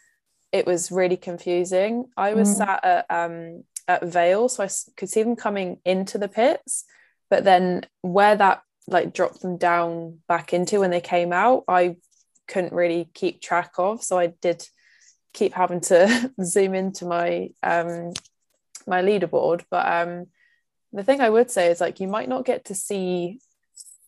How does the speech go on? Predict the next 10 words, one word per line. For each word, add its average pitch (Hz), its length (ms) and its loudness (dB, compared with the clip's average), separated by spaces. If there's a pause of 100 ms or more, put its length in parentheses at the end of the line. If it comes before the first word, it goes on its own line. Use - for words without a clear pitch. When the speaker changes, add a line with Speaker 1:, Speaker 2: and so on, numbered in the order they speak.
(360)
Speaker 1:
all 180 240 6
the 175 240 4
action, 160 640 -2
but 170 160 0
you 170 260 -6 (200)
get 190 220 0
to 226 120 0
see 180 560 -4
all 180 240 4
the 165 160 -2